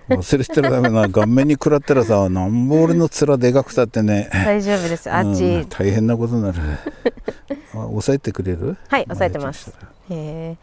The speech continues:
Speaker 2: でもこういう仕掛け罠っていろんなとこにあると思うんですけど、特徴だなって思うこととかありますか？
Speaker 1: いや、俺わかんないもんね、俺ね。うん。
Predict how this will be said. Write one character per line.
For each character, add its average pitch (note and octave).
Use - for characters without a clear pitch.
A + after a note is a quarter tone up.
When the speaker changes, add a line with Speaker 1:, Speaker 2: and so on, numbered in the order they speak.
Speaker 2:
で G#3
も G3
こ A3
う A3+
い A#3+
う A#3+
仕 -
掛 A#3+
け C4
罠 A3
っ -
て -
い F3+
ろ F#3+
ん A3
な A3
と A#3
こ B3+
に A3
あ F#3+
る F#3
と -
思 E3
う -
ん E3
で E3
す -
け -
ど、 D#3
特 -
徴 A3+
だ A3
な A#3+
っ -
て -
思 E3
う D#3
こ D#3+
と D3+
と -
か C3+
あ C#3
り D3
ま D3+
す -
か？ C#3+
Speaker 1:
い -
や、 -
俺 C2+
わ -
か C#2+
ん C#2
な C#2
い F2
も F#3
ん G3+
ね、 E3
俺 A#2+
ね。 G2
う C3+
ん。 G2+